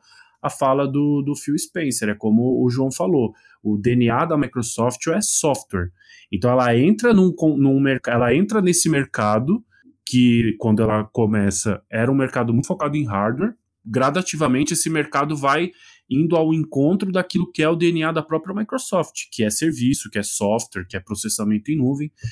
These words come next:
e os players dentro desse contexto são outros mesmo.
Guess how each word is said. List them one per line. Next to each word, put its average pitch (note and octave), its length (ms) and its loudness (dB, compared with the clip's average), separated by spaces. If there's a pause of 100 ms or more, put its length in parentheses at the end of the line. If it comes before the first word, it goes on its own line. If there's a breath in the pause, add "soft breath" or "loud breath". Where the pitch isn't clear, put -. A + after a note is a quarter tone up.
(280 loud breath)
e B2 120 4
os D#3+ 140 2
players D3+ 560 2
dentro B2 500 2
desse A#2+ 240 0
contexto G2+ 520 -2
são D#3 320 -4
outros F3 400 0
mesmo. A#2+ 420 2